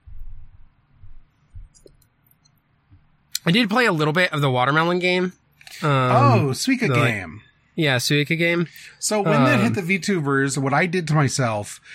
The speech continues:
Speaker 2: just as a gift to my own brain, is I looked up video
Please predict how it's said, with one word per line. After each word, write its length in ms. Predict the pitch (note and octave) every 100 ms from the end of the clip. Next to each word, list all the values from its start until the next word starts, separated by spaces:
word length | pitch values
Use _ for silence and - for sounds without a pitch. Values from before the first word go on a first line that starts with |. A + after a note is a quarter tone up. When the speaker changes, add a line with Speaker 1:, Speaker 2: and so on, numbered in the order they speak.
| -
Speaker 2:
just 200 | - E3
as 120 | E3+ B2+
a 60 |
gift 480 | A#2 C#3 C#3+ - - _ _
to 80 | C3+
my 120 | C3
own 140 | B2
brain, 420 | A2 A#2 A2 G2 - - - -
is 160 | D3
I 80 | D3
looked 320 | C#3+ F3 -
up 260 | F3+ E3 - - _ -
video 800 | A#2+ E3 E3+ D3 B2+ A#2 A2+